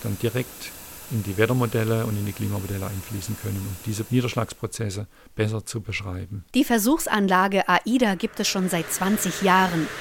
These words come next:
Speaker 2: Der Neubau aida zwei wird nächstes Jahr eingeweiht. Dann stehen den Wissenschaftlern neue Technik und weitere Forschungsmöglichkeiten zur Verfügung. Denn bisher wurden die Experimente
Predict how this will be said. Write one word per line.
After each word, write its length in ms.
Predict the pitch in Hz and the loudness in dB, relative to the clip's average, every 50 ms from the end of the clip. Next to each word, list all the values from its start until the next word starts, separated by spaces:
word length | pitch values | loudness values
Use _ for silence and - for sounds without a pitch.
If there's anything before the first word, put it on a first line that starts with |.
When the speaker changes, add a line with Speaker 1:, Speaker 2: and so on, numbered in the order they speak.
| - - - - - | -10 -10 -10 -6 0
Speaker 2:
Der 100 | - 180 | 2 2
Neubau 520 | 175 165 160 165 180 190 214 226 240 247 - | 4 4 4 4 4 6 8 8 8 8 8
aida 460 | - 208 - - 226 220 226 196 175 - | 6 4 4 4 4 4 4 2 2 0
zwei 420 | - - - 175 170 196 240 226 | -4 0 2 2 4 4 4 4
wird 200 | 220 247 - - | 4 2 4 6
nächstes 420 | 226 226 247 240 - - 220 - | 6 6 6 4 2 0 0 2
Jahr 160 | - 180 170 165 | 4 4 6 6
eingeweiht. 460 | 165 165 165 165 151 156 156 151 147 - - - - - - - - - - - | 6 4 2 2 2 0 -2 -2 -4 -8 -10 -10 -10 -10 -10 -10 -12 -12 -4 0
Dann 160 | - 185 190 202 | 2 2 4 4
stehen 320 | - - - 196 190 190 | 2 2 2 2 2 4
den 220 | 190 190 180 175 | 4 4 4 4
Wissenschaftlern 840 | 190 214 - - 208 185 - 190 180 - - - 196 175 175 175 165 | 4 2 2 2 2 2 2 2 0 -2 -2 0 0 2 2 2 4
neue 280 | 175 185 214 240 233 | 6 6 6 6 6
Technik 440 | - - 208 214 208 - - 214 202 - - - - - - - | 4 4 0 0 2 4 2 2 2 0 -6 -14 -14 -14 -4 2
und 200 | 214 214 196 180 | 2 2 4 6
weitere 340 | 180 175 202 196 196 175 175 | 4 4 4 4 2 0 0
Forschungsmöglichkeiten 1120 | - - 185 185 - - 202 180 - - 180 175 - - 175 151 - - 170 151 - 180 160 | 0 2 0 0 2 2 0 0 0 0 0 -2 -2 -4 -10 -8 -6 -6 -6 -4 -2 -2 -2
zur 140 | - 170 | -2 -4
Verfügung. 580 | 160 - 190 170 - - 208 180 185 170 151 135 - - - - - - - - - - - - - - | -2 -2 -2 0 2 2 2 4 4 4 2 2 -2 -8 -14 -14 -14 -14 -14 -14 -14 -14 -16 -6 -2 -2
Denn 140 | 165 160 | 0 0
bisher 440 | 151 - - - 185 175 196 226 208 | 0 -2 0 2 4 6 6 6 6
wurden 300 | 190 202 208 202 208 196 | 6 6 6 6 6 4
die 100 | 185 190 | 2 2
Experimente 800 | - 180 - - - 208 - 180 170 170 175 196 202 254 247 | -2 -2 -4 0 0 0 2 2 2 2 2 2 2 2 2